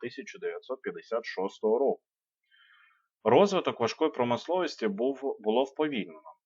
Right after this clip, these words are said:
Діяльність хо-, сільгосподарських кооперативів перевели на комерційну основу. Ці та інші досягнення, е, партії називали побудовою основ соціалізму в Угорщині.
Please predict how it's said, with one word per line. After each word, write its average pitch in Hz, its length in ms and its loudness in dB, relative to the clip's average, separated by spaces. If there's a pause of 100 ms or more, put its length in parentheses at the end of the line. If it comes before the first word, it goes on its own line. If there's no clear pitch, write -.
(260)
Діяльність 107 540 4
хо-, 107 220 2
сільгосподарських 107 960 0
кооперативів 196 760 0
перевели 104 480 0
на 123 120 -2
комерційну 127 640 -4
основу. 110 400 -6 (760)
Ці 233 180 -2
та 180 120 6
інші 151 300 2
досягнення, 120 800 0 (800)
е, 95 220 -4
партії 147 440 8
називали 113 560 0
побудовою 117 880 2
основ 107 360 -2
соціалізму 101 720 -4
в 107 40 -2
Угорщині. 113 540 -2